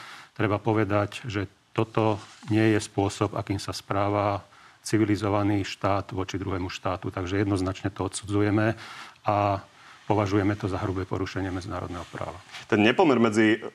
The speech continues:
Speaker 2: ruskou a ukrajinskou armádou je naozaj obrovský. E,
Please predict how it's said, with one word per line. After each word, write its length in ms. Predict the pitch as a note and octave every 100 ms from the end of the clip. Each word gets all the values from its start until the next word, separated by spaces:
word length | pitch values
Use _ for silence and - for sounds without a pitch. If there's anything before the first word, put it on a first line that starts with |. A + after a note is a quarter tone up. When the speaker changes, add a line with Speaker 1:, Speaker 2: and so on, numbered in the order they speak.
| -
Speaker 2:
ruskou 400 | A#2+ A#2+ B2 C#3+
a 80 | A2+
ukrajinskou 640 | G#2+ B2+ A2+ A#2+ A2 G#2 G2+
armádou 320 | G2+ G2+ G#2
je 80 | G2
naozaj 240 | F#2+ G#2 F2
obrovský. 640 | F2+ G2+ - - A2+
E, 20 | A#2